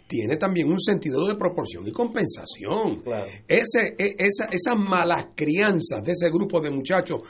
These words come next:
Speaker 1: no tienen contrapeso, porque si fuera mala crianza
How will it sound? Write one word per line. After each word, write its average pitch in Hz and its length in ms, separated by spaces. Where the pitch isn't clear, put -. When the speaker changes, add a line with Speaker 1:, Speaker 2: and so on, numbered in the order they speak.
Speaker 1:
no 165 280
tienen 202 360
contrapeso, 208 1160
porque 175 240
si 127 100
fuera 220 220
mala 196 320
crianza 226 720